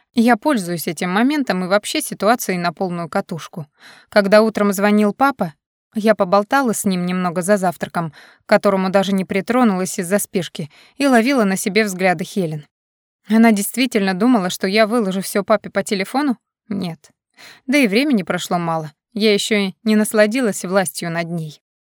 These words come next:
Бесшумно оторвав небольшой листочек от тетради, я пишу на нем и передаю сидящей слева от меня Роуз.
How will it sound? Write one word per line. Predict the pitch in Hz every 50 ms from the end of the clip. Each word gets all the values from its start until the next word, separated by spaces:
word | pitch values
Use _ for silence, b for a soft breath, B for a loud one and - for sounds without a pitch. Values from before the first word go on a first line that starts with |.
| _ _ _
Бесшумно | 226 202 214 208 - - - 240 226 220 214 208
оторвав | 208 - 214 214 208 220 220 -
небольшой | - 208 196 196 208 208 - - 233 208
листочек | 202 202 202 - - 208 202 - - 190 -
от | 202 - -
тетради, | - 202 - 247 269 269 214 185 170 - _ _ _
я | - 233 277
пишу | 262 - 208 - - 226
на | 208 190
нем | 190 214 277 302 247
и | 190
передаю | - - 190 - 175 185 185 196 233 269
сидящей | - - - 175 160 202 247 - - 208
слева | 175 - - 208 247 240 202
от | 180 -
меня | 185 175 175 175 170
Роуз. | 175 180 170 156 147 - - - -